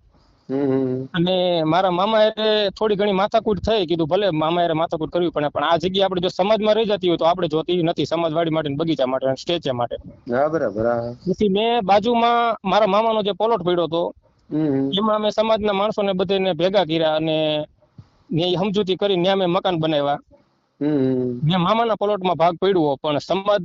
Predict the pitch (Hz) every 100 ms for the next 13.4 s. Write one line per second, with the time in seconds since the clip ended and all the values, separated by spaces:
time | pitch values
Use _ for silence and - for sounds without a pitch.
0 | 185 185 190 180 170 175 185 170 180 196
1 | 151 147 135 - 156 151 135 131 120 127
2 | 127 - _ _ - 127 123 123 123 123
3 | 127 - - 160 165 147 180 175 151 160
4 | 190 185 202 185 175 170 214 208 180 190
5 | 190 180 185 151 - 160 147 151 131 123
6 | 151 151 - 175 175 147 147 139 - _
7 | 151 180 139 127 120 - - - _ 120
8 | 143 135 110 123 170 165 135 127 165 180
9 | 175 - - - 147 135 165 185 170 208
10 | 214 208 202 170 202 190 147 131 131 185
11 | 202 208 - - - 147 151 175 262 226
12 | 226 233 220 202 240 208 220 233 233 233
13 | 202 220 233